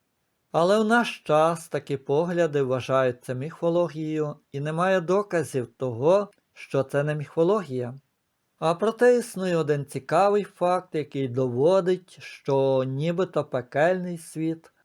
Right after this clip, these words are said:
справді знаходиться під землею. Хоч цей підземний світ, ймовірно, не такий вже й великий, як думали колись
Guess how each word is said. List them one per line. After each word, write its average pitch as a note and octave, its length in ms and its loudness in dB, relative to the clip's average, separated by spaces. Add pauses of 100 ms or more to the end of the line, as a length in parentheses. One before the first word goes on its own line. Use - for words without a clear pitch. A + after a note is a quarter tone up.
(220)
справді F3+ 840 0 (280)
знаходиться C3+ 760 -6
під B2+ 240 -10
землею. C3 640 -2 (580)
Хоч G3 400 -2
цей A#3 280 4
підземний C#3+ 640 -2
світ, G#3 480 -4
ймовірно, F3+ 840 0
не C#3+ 120 0
такий D3+ 360 -4
вже D3+ 200 0
й D#3 60 0
великий, F3 520 0
як B2 200 -2
думали B2+ 360 -4
колись B2 460 -8